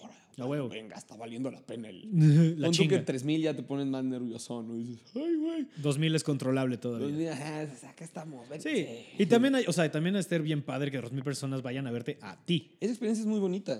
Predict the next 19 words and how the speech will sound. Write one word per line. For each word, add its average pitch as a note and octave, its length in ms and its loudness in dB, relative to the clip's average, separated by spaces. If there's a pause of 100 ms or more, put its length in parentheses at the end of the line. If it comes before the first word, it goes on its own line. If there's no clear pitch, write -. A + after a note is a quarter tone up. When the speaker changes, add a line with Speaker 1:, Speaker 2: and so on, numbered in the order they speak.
Speaker 1:
O - 40 -20
sea, C3+ 120 -4
de C#3 60 0
repente D#3+ 380 0 (420)
voltear B2 400 -6
y B2+ 40 0 (100)
decir, - 440 -10 (100)
"No D#3 100 -8
manches, E3+ 380 -8
yo E3 100 -8
soy F#3 140 -6
el E3 60 -10
tráfico E3 360 -10
afuera. D3 440 -12 (300)
Guau". D3 480 -12
Speaker 2:
Sí, E3+ 300 6
estar D3 320 4
bien B2+ 160 0
verga. A2+ 260 -8